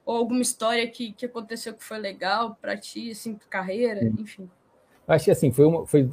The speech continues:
Speaker 2: eu acho que duas coisas interessantes que aconteceram foi, na fa-, o Valtinho entrou, o Valtinho é um, cara, ex-concunhado, eu acho.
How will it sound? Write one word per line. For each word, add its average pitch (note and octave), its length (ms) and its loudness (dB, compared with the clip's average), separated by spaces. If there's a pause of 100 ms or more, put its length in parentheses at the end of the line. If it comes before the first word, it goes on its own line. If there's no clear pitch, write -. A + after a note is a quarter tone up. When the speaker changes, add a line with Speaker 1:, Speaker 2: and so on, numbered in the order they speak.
Speaker 2:
eu C3+ 60 4
acho B2 120 2
que C#3 80 -2
duas G#3 220 8
coisas B2+ 560 6
interessantes A#2 680 2
que - 60 -4
aconteceram A2+ 760 2
foi, G#2+ 420 4 (540)
na A#2+ 220 2
fa-, C3 260 0
o B2 240 6
Valtinho B2+ 600 6
entrou, A#2+ 320 6
o - 20 0
Valtinho B2+ 680 2 (160)
é A2+ 100 2
um, A2+ 280 2 (840)
cara, G#2+ 340 2
ex-concunhado, C3+ 1000 2
eu F#2+ 40 6
acho. G2 300 -4